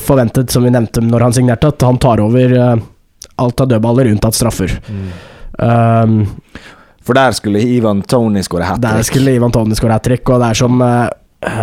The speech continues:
Speaker 1: det er som Frank, eh, sa etter, eh, kampen, at
Speaker 2: Mm.
Speaker 1: det er ikke mange spillere i verden som er bedre enn Toney på straffer. Ja, han har nesten, han bommer nesten, eh, du s-,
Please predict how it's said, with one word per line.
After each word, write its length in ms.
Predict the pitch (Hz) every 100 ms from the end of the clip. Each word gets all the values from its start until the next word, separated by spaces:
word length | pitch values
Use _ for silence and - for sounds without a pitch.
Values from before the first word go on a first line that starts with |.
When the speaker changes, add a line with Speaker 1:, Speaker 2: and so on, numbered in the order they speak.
| 90
Speaker 1:
det 80 | 117
er 120 | 110
som 180 | 127 123
Frank, 380 | 120 123 113 -
eh, 280 | 127 123 117
sa 160 | 113 120
etter, 300 | 131 117 110
eh, 460 | 110 107 110 110 - _ _ _ -
kampen, 280 | - - 135 120
at 160 | - -
Speaker 2:
Mm. 140 | 101 98 107 - _ _ -
Speaker 1:
det 80 |
er 60 | -
ikke 180 | - 208
mange 960 | 170 110 117 127 127 127 127 123 120 _ -
spillere 360 | - 147 101 113
i 40 |
verden 460 | 110 98 113 113 104
som 120 | - 117
er 60 |
bedre 200 | 107 101
enn 60 | 107
Toney 260 | 113 104 101
på 100 | 110
straffer. 400 | 110 - - - - _ _ _ _ - _ _ _ -
Ja, 120 | 120
han 80 | 123
har 100 | 120
nesten, 300 | - - 117
han 120 | 123
bommer 220 | 127 107
nesten, 440 | 107 - - 104 104
eh, 160 | 110
du 140 | 117 117
s-, 160 | -